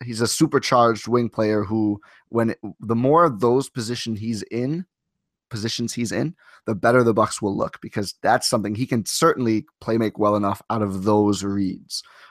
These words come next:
Maybe he's not a guy you want bringing up the ball all the time and, and starting off against a set defense. That's not his strong suit. That ends up with a lot of jacked, contested long twos, which make me sick sometimes. Shouts to Khris Middleton and his, his perennial ticket on the Tough Shot Express.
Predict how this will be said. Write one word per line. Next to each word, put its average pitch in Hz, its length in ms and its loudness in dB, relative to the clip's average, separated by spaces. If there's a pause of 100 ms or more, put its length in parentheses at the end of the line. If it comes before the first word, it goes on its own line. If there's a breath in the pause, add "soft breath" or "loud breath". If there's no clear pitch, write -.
Maybe 139 340 4
he's 127 220 -2
not 113 200 0
a 135 60 0
guy 147 200 2
you 151 140 2
want 131 220 0
bringing 117 220 0
up 113 100 -4
the 107 80 -6
ball 127 300 4
all 165 100 6
the 160 80 2
time 165 340 0
and, 110 240 -2
and 104 160 -8
starting 117 320 -2
off 117 240 -2
against 110 300 -6
a 104 100 -6
set 104 320 0
defense. 135 440 -2
That's 98 240 -8
not 110 260 -4 (320 soft breath)
his 107 160 -6
strong 120 300 2
suit. 127 180 -2
That 101 140 0
ends 104 180 0
up 101 140 -2
with 98 80 0
a - 20 0
lot 95 220 0
of 92 260 -4
jacked, 95 420 -4
contested 101 480 -4
long 95 280 -2
twos, 143 360 4
which 95 220 -6 (300 soft breath)
make 101 240 -4
me 104 40 -4
sick 139 280 -2
sometimes. 143 640 0 (240 loud breath)
Shouts - 300 -2
to - 40 -14
Khris - 200 -8
Middleton 139 400 2
and 104 200 -2
his, 101 460 -4
his 107 400 -2
perennial 113 480 0
ticket 123 240 -2
on 123 80 0
the 104 80 -4
Tough 104 200 -4
Shot 95 200 2
Express. 143 480 2